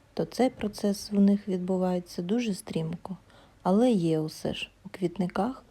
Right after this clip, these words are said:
такі рослинки, що, незважаючи на високу температуру, на відсутність опадів, усе ж таки роблять наші квітнички святковими, додають їм барв і нагадують, що на дворі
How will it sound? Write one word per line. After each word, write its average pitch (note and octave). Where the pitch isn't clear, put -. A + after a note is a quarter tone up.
такі F#3
рослинки, G3+
що, -
незважаючи F#3
на F3
високу F#3
температуру, G3
на F#3+
відсутність G3+
опадів, G#3+
усе B3
ж C4+
таки F#3+
роблять F#3
наші F3
квітнички F3
святковими, G#3
додають F3
їм E3+
барв A3
і G3
нагадують, F3
що -
на F3
дворі G3